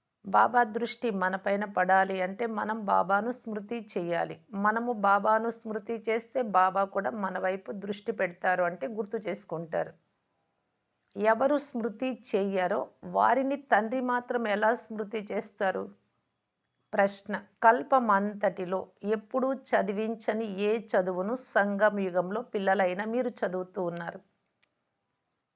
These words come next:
జవాబు, జీవించి ఉండగానే శరీరం నుండి భిన్నంగా అయ్యే,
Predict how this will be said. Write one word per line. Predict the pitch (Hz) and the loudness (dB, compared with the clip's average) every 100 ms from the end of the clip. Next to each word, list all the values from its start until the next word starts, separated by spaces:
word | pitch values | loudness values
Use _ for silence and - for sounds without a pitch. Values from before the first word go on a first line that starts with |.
| 196 | -6
జవాబు, | 175 185 196 180 180 175 | 0 4 4 4 0 -6
జీవించి | 196 262 262 277 277 - | -2 0 0 -2 -4 -4
ఉండగానే | 202 202 208 214 196 185 240 | -2 2 4 4 4 2 0
శరీరం | - - 196 220 240 233 208 | -4 0 0 2 2 2 2
నుండి | 185 190 226 | -2 0 -2
భిన్నంగా | 196 185 202 214 214 202 202 208 196 | -2 -2 0 0 0 0 2 0 2
అయ్యే, | 185 185 175 175 | 2 2 0 -6